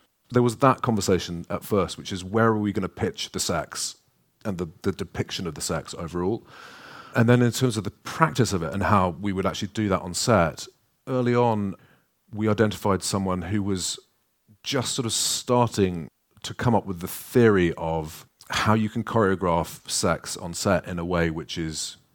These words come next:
which feels like it's from twenty eighteen or nineteen rather than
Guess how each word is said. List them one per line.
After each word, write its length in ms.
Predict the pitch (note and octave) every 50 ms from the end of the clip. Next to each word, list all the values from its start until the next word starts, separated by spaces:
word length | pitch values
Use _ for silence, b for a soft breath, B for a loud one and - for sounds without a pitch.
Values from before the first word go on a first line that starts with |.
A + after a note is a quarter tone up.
| _
which 180 | - F2 E2 -
feels 340 | - - G#2 G2 F#2+ F2+ E2+
like 180 | E2+ E2 -
it's 140 | E2 - -
from 220 | - - E2+ D#2 - _ _ _ -
twenty 400 | - G2 F2+ E2 - E2 D#2 D2+ - _ _ _ - F2+ F#2 F2+ E2+ C#2+ C#2
eighteen 400 | E2 E2+ D#2 - - E2+ E2 D#2
or 80 | D2 D#2+
nineteen 480 | E2+ E2 D#2+ D#2 - F#2 E2+ D#2 D2+
rather 220 | D#2 D2+ D#2+ D#2 D2+
than 280 | C#2+ D#2 D#2 D#2 D2